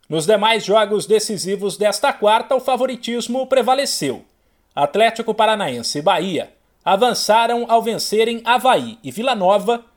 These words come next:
por um a zero, enquanto o Vasco passou de fase ao empatar com o Boa Vista por um a um. Os confrontos das oitavas de final da Copa do Brasil serão definidos em um sorteio.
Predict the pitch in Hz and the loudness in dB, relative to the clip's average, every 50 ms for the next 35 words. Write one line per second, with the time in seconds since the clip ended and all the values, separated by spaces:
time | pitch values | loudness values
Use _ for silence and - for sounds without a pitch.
0 | _ _ _ - 254 254 269 277 269 233 - 170 160 143 110 101 95 - _ _ | _ _ _ -6 -4 -2 -2 0 -2 -2 -2 0 0 0 0 -2 -8 -14 _ _
1 | _ _ _ _ _ _ - 127 127 - 180 196 185 226 220 156 120 165 202 185 | _ _ _ _ _ _ -16 -10 -4 -2 -2 -2 0 0 0 0 2 2 2 2
2 | 147 - - - 127 - 202 185 - - - 262 311 311 277 208 - - 175 180 | 0 -4 -8 -8 -4 -2 -2 -2 -2 -2 0 0 0 0 -4 -8 -4 -2 -2 0
3 | 190 196 170 175 202 226 214 - _ _ _ _ _ - 311 311 311 302 - 277 | 0 -2 -4 -6 -10 -10 -12 -14 _ _ _ _ _ 0 0 0 0 0 0 -2
4 | 220 - - 254 254 240 - 262 247 233 196 240 247 240 208 156 147 190 233 220 | -2 0 0 -2 -2 -2 -2 -4 -4 -2 0 2 4 4 2 2 -2 -6 -8 -8
5 | - - - 214 220 - 247 254 240 - - 277 302 302 294 269 240 170 127 117 | -4 -2 -4 -4 -4 -4 -10 -10 -10 -12 -10 -10 -8 -4 -2 -2 -2 -2 -4 -8
6 | 104 104 _ _ _ _ _ _ _ _ _ _ _ - 131 135 - - 226 202 | -14 -20 _ _ _ _ _ _ _ _ _ _ _ -12 -10 -6 -2 -2 -2 0
7 | - - 175 220 220 170 - - 120 - - 175 - 202 208 165 - - 196 240 | 0 0 2 2 2 0 -2 -6 -6 -2 0 0 0 0 -4 -4 -2 0 0 0
8 | 254 247 247 226 - - 247 240 - 185 143 165 220 254 240 233 175 - - 127 | 0 -2 -4 -4 -4 -6 -8 -8 -6 -4 0 0 0 0 0 -2 -4 -2 -2 -4
9 | 120 - - 127 - 185 254 269 226 - - 165 190 202 190 - _ _ _ _ | -4 -4 -4 -6 -2 0 0 0 0 -2 -4 -6 -6 -6 -8 -12 _ _ _ _
10 | _ _ - - 311 311 311 294 277 254 294 - - 247 196 226 262 254 214 254 | _ _ -8 -2 0 0 0 0 0 -2 -4 -4 -4 -6 -6 -6 -6 -6 -6 -6
11 | 240 - - - - 254 254 262 262 254 254 262 247 - - - 302 - - - | -6 -6 -8 -6 -6 -6 -6 -6 -8 -10 -10 -10 -10 -8 -4 -2 -2 -2 -2 -4
12 | - 143 120 110 101 98 101 90 82 85 | -6 -6 -6 -6 -8 -14 -16 -18 -20 -20